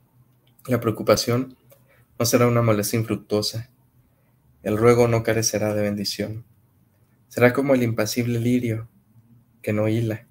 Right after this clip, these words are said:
como el desprovisto pájaro que no guarda en graneros. El trabajo no será sin ganancia, por más que no merezca la beatitud del cielo, sino que solo se hace apto para heredarla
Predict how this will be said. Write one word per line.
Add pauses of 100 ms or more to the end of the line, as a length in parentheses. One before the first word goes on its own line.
(380)
como
el
desprovisto
pájaro (220)
que
no
guarda
en
graneros. (960)
El
trabajo
no
será
sin
ganancia, (680)
por
más
que
no
merezca
la
beatitud
del
cielo, (760)
sino
que
solo
se
hace
apto
para
heredarla